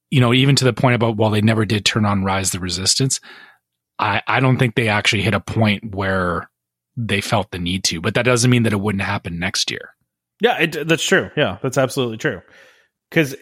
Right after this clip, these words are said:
Speaker 2: it is still, I mean, it is still limited, right? Like, they're, they're, they're, um, you know, the crowds are still limited, right? It's,
Speaker 1: Yeah.
Speaker 2: it's, it's not, an, uh, we had before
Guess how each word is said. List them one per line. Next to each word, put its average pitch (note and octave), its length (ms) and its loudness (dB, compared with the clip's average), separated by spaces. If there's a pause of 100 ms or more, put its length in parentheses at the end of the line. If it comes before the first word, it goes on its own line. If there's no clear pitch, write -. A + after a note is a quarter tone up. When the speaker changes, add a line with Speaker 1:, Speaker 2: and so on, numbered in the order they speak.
Speaker 2:
it D3+ 140 0
is D#3+ 160 2
still, C#3+ 500 2
I C#3+ 60 -2
mean, C3+ 400 -2 (380)
it D#3+ 120 2
is F3 180 2
still D3 1000 2
limited, C#3+ 420 2
right? C3+ 280 2
Like, D3 200 2
they're, D3 260 2
they're, C#3 440 0 (300)
they're, C#3+ 480 -2
um, A#2 380 -4 (1200)
you F3+ 60 -2
know, E3+ 100 2
the D3 80 -4
crowds F#3 340 2
are C#3 60 0
still D#3 200 2
limited, A2+ 340 -2
right? B2+ 160 2
It's, C#3 240 2
Speaker 1:
Yeah. G3+ 160 4
Speaker 2:
it's, - 280 -8
it's - 280 -4
not, E3 240 4
an, D3 200 0 (300)
uh, B2 260 -6
we E3 220 4
had F3+ 240 2
before D3 520 4